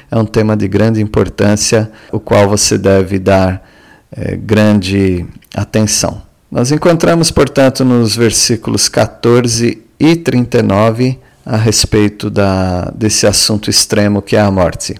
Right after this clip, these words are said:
Versículo quatorze, João onze, quatorze. Então Jesus lhes disse claramente: "Lázaro morreu." Jesus sabia que Lázaro tinha morrido.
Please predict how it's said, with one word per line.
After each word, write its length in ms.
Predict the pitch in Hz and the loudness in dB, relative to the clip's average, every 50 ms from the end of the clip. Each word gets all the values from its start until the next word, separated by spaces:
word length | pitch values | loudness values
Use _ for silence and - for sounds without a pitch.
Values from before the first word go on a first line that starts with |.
| - _ _ _ _ _ - | -18 _ _ _ _ _ -4
Versículo 480 | 131 131 127 - - - - 160 151 | -2 0 0 0 -2 -2 -2 -2 -2
quatorze, 680 | 151 - 165 156 - - - 147 151 156 156 151 156 147 | 0 0 0 -2 0 0 2 4 4 4 2 0 0 0
João 400 | 117 104 107 104 107 110 117 117 | 0 0 0 2 2 2 2 2
onze, 360 | 107 104 113 123 123 107 - | 2 4 4 2 2 0 -2
quatorze. 800 | 104 - 110 107 - - - 123 135 143 143 139 139 147 156 156 - - - - - - - - _ _ _ _ _ _ _ _ | -2 -2 -2 -4 -2 -2 0 2 2 2 2 0 -2 -2 -4 -6 -10 -18 -20 -20 -20 -20 -20 -20 _ _ _ _ _ _ _ _
Então 300 | - 151 - - 175 185 | -4 -2 2 2 4 4
Jesus 720 | 180 165 180 160 139 - 143 151 160 160 151 - - - - - | 4 4 4 4 4 4 4 6 6 6 4 4 2 0 0 0
lhes 340 | 127 117 123 110 98 101 113 | 0 2 2 2 0 -2 -2
disse 400 | 117 120 131 127 - - - 120 | 0 0 2 2 2 0 -2 -4
claramente: 920 | - - 123 123 135 143 139 127 113 104 101 95 - - - 101 87 - - - _ _ _ _ - | -2 0 0 2 2 2 2 0 0 0 -2 -4 -4 -4 -4 -4 -6 -8 -12 -20 _ _ _ _ -6
"Lázaro 880 | - 107 107 107 110 110 110 110 123 127 120 120 127 127 131 147 151 - - | -2 2 2 4 4 4 4 2 2 2 4 4 2 2 0 -2 -8 -12 -8
morreu." 580 | 117 110 113 117 117 107 107 95 90 - - - _ _ - | -4 -2 0 0 0 2 0 0 0 -2 -6 -12 _ _ -6
Jesus 400 | 107 110 113 107 110 131 143 - | -2 0 0 0 0 0 0 0
sabia 680 | - - - 123 107 110 117 143 165 165 156 165 160 165 - - - _ _ | 0 0 0 0 -2 -2 -2 0 2 2 2 2 0 -2 -8 -16 -20 _ _
que 120 | - - 113 | -8 -6 -2
Lázaro 520 | 107 101 101 104 107 98 107 110 110 107 | 0 2 2 2 2 2 2 2 0 0
tinha 340 | - - - - 107 104 101 | -2 -4 -6 -4 -2 -2 0
morrido. 560 | 104 107 107 92 101 90 90 82 - - - | 0 0 0 0 0 0 0 0 -2 -6 -8